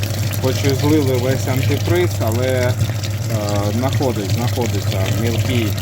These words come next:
маленький такий пісочок, вже пішли відложення. Підчищаємо, робимо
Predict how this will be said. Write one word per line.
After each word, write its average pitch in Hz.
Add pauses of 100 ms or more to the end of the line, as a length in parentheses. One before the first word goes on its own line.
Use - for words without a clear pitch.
(100)
маленький 107
такий 101 (200)
пісочок, 147
вже 107
пішли 107
відложення. 113 (800)
Підчищаємо, 123 (760)
робимо 113